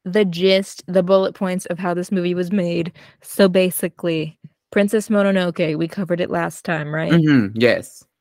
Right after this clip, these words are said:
Speaker 1: He makes, Miyazaki makes this movie, and then he's trying to figure out what to do next.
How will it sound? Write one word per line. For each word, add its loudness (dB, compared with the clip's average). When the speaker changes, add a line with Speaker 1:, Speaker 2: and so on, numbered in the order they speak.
Speaker 1:
He -2
makes, 2
Miyazaki -2
makes -2
this -4
movie, -2
and 2
then -2
he's 0
trying 0
to 0
figure 0
out 0
what -2
to -6
do -2
next. -8